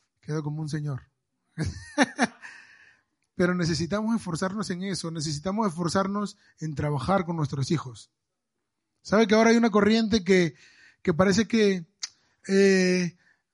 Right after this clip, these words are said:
todo, a todos los niños les pasa algo? No, tienen que observarlo porque no sé qué. Tienen que tan-, son niños. ¿Que saltan mucho? Pues sí.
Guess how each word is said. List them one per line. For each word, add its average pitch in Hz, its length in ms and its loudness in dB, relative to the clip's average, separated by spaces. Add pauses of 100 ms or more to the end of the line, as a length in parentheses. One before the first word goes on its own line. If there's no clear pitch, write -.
(200)
todo, 233 400 4
a 196 140 4
todos 240 160 8
los 233 140 6
niños 240 200 4
les 220 120 4
pasa 214 260 6
algo? 147 340 2 (120)
No, 226 400 2
tienen 220 260 0
que 214 140 0
observarlo 190 600 0
porque 165 280 -6
no 160 100 -6
sé 143 140 -4
qué. 190 340 -2 (720)
Tienen 233 240 6
que 226 120 2
tan-, 220 200 0 (220)
son 254 220 4
niños. 294 720 4 (1300)
¿Que 190 120 4
saltan 277 320 6
mucho? 285 300 2
Pues 160 160 0
sí. 277 500 4